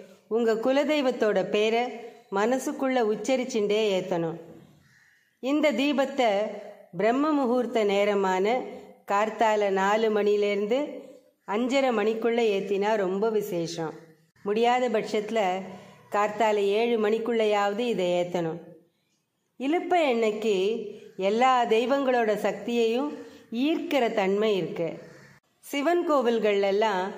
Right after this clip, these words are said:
பெரும்பாலும் இலுப்ப எண்ணெயில தான் விளக்கேத்துவா. குத்து விளக்குல இலுப்ப எண்ணெய் ஊத்தி, வெள்ளைத்திரி போட்டு,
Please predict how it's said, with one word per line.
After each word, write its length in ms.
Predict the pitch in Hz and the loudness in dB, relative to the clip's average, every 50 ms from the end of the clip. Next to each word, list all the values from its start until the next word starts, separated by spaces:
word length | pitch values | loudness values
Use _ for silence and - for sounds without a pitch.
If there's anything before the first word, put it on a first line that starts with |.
| - - - - - - | -14 -18 -20 -14 -6 -2
பெரும்பாலும் 640 | 208 214 226 233 226 233 240 240 247 254 277 277 | 0 2 2 2 4 4 4 4 4 2 0 0
இலுப்ப 400 | 247 233 226 233 262 226 226 - | 0 2 2 0 0 -2 0 0
எண்ணெயில 520 | 285 269 240 214 202 196 196 190 185 185 | 2 2 2 2 0 0 0 0 0 0
தான் 200 | 175 190 208 214 | 0 0 0 0
விளக்கேத்துவா. 680 | 196 185 180 175 185 190 175 165 175 170 156 160 156 156 - - - - - - _ _ _ _ _ _ _ _ _ _ _ _ _ _ _ | 0 0 -2 -2 -2 -2 -4 -4 -4 -4 -4 -4 -4 -4 -6 -10 -18 -20 -20 -20 _ _ _ _ _ _ _ _ _ _ _ _ _ _ _
குத்து 440 | - 302 294 - - 359 330 320 285 | -10 -10 -8 -4 -2 0 2 2 2
விளக்குல 340 | 262 240 - - 233 233 | 2 2 0 0 0 2
இலுப்ப 460 | 240 233 220 226 254 254 233 - 285 262 | 2 2 2 0 0 -2 -2 0 0 2
எண்ணெய் 280 | 233 214 208 202 196 | 2 2 2 2 0
ஊத்தி, 720 | 190 190 190 202 196 196 226 269 320 320 - - - - - - _ _ _ _ - | 0 0 0 0 -2 -2 -4 -4 -4 -6 -8 -10 -14 -18 -20 -20 _ _ _ _ -4
வெள்ளைத்திரி 640 | 180 208 233 254 285 302 302 - - 247 226 226 220 - | -2 0 0 2 2 0 0 0 0 0 0 0 0 0
போட்டு, 480 | 214 202 196 190 - 254 285 320 311 | 0 0 -2 -2 -2 -2 -4 -4 -4